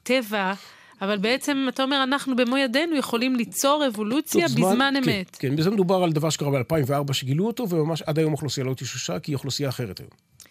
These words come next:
Speaker 1: יש עוד, אה, שימוש באבולוציה במחקר העכשווי?
Speaker 2: כן, היום אבולוציה משתמשים בה לא רק לצרכים ביולוגיים. יש כמה דוגמאות. דבר ראשון, אה,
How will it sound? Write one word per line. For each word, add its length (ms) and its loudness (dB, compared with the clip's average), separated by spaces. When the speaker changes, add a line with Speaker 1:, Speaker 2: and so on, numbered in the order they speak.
Speaker 1:
יש 220 0
עוד, 260 -2
אה, 260 2
שימוש 380 2
באבולוציה 720 0
במחקר 460 -2
העכשווי? 560 -2
Speaker 2:
כן, 280 0
היום 280 -2
אבולוציה 440 2
משתמשים 380 -2
בה 60 2
לא 120 2
רק 180 -2
לצרכים 440 -6
ביולוגיים. 500 0
יש 160 -4
כמה 280 2
דוגמאות. 420 -2
דבר 240 -6
ראשון, 540 0
אה, 420 -6